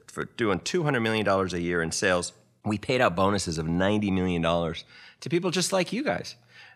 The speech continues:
And, and that income immediately evaporates from families' household budgets after they work so hard to be able to, to create it. Um,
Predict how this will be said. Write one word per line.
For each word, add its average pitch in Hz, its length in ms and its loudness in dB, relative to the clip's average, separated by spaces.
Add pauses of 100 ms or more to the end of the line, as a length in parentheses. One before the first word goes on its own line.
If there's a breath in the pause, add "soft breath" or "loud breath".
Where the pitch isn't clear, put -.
And, 117 480 4
and 110 380 2
that 131 400 6
income 120 460 2 (540)
immediately 107 760 2
evaporates 82 680 0
from 85 240 -2
families' 90 920 0
household 90 500 0
budgets 85 500 -4 (200 soft breath)
after 147 240 2
they 120 120 4
work 131 280 0
so 107 160 2
hard 101 320 6
to 95 100 -6
be 95 140 -2
able 85 160 -2
to, 80 120 -6 (240)
to 80 200 -4
create 131 400 -2
it. 85 120 -2 (440 loud breath)
Um, 90 360 2